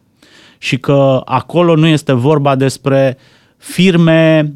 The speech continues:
de casă, despre contracte cu dedicație, despre materiale proaste. Uh, multă vreme, Erdogan a făcut un titlu de mândrie națională din f-, construcțiile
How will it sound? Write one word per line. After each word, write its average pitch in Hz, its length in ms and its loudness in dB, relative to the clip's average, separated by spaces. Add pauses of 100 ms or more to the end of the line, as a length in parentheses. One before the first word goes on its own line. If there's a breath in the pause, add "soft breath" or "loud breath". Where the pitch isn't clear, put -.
de 139 200 0
casă, 151 880 -2
despre 120 800 -2
contracte 160 680 0
cu 160 160 -4
dedicație, 143 800 0
despre 120 360 -4
materiale 120 760 0
proaste. 139 760 -2 (1200 loud breath)
Uh, 127 380 0
multă 190 560 2
vreme, 139 760 0
Erdogan 147 800 0
a 143 120 -2
făcut 151 300 -4
un 175 140 0
titlu 170 340 -4
de 143 120 0
mândrie 143 640 2
națională 135 840 0
din 135 380 0
f-, 120 60 -8 (500)
construcțiile 156 1080 -2